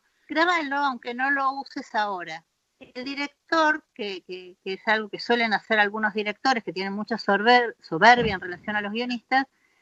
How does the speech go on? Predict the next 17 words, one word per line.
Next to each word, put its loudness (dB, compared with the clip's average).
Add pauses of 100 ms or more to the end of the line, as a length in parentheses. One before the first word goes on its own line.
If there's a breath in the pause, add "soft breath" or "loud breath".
no 6
hizo -2
esas -8
cosas, -8
decidió 2
que -4
no 6
valían 6
la 0
pena, -10
como -2
decidió 0
que -2
no 2
valían 6
la 4
pena 2